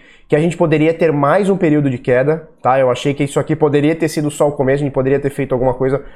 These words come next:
um pouco mais irracional, ainda mais irracional do que foi, né? Isso aqui foi totalmente irracional,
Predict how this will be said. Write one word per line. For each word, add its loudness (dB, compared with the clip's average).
um -2
pouco -2
mais 2
irracional, 2
ainda 0
mais 0
irracional 0
do -4
que -18
foi, -2
né? 0
Isso -6
aqui -20
foi -2
totalmente 0
irracional, -2